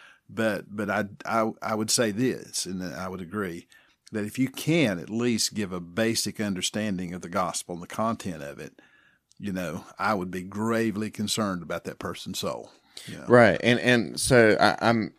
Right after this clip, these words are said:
Speaker 2: I'm, uh, a little surprised that we were in that much in agreement on that. I think I was expecting a little more, uh,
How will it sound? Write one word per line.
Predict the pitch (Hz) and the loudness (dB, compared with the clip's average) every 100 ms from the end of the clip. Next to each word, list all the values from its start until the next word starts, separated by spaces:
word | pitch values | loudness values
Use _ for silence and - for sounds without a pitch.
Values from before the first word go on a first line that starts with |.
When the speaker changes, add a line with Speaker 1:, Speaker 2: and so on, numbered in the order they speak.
| _ - | _ -2
Speaker 2:
I'm, | 107 104 92 - _ - | 0 0 -4 -8 _ -2
uh, | 104 98 95 80 - _ _ | 2 2 2 0 -6 _ _
a | 110 | 2
little | 120 139 | 6 6
surprised | 139 120 - 113 135 110 90 101 | 6 2 2 4 6 6 4 4
that | 101 78 | 4 6
we | 104 | 6
were | 101 101 | 8 8
in | 101 101 | 6 6
that | 104 95 | 6 6
much | 104 107 | 4 2
in | 98 | 2
agreement | 95 104 107 | 4 4 4
on | 95 92 | 2 0
that. | 92 | 2
I | 95 | 2
think | - 95 | 2 2
I | 95 101 | 4 6
was | 98 98 | 4 2
expecting | 98 - 104 - | 0 0 -2 0
a | 98 | 0
little | 98 98 95 | 2 2 2
more, | 95 92 92 - | 0 2 2 2
uh, | 92 87 87 | 2 2 -2